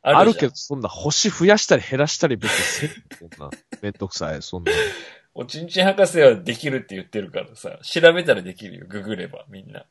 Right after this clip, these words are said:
Speaker 2: まあ、でもなんかそれ視聴率みたいな感じだね、そのなんか。視聴率もさ、
Speaker 1: うん、そうそう。
Speaker 2: 増える。
Speaker 1: だから、五が多かったら俺らもやる気出るしさ。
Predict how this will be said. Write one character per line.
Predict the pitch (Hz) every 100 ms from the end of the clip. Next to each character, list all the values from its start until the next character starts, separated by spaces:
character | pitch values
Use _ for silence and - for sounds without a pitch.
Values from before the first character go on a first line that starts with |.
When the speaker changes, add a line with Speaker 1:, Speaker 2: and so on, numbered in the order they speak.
| -
Speaker 2:
ま |
あ、 | 113
で |
も | 127 117
な | 123
ん |
か | 101
そ | -
れ | 95
視 | - -
聴 | 214 180
率 | 123 101
み | 95
た | 90 87
い |
な | 82 80
感 | - 92
じ | 87
だ | 85
ね、 | 95 85
そ | 82
の | 78
な | 78
ん |
か。 | 76 65 - _ _ _ _
視 | - -
聴 | 190 143
率 | 92 98
も |
さ、 | -
Speaker 1:
う |
ん、 | 104
そ |
う |
そ | 90
う。 | 101
Speaker 2:
増 |
え | 131
る。 |
Speaker 1:
だ | -
か | 123
ら、 | 101 92 -
五 | 113 165
が | 175 160 123 -
多 | 147 156 160
か | 160
っ | 131 -
た | 208
ら | 180
俺 | 131
ら | 127 117
も | 107
や | 107
る | 107
気 | -
出 | 92 90
る | 92
し | -
さ。 | -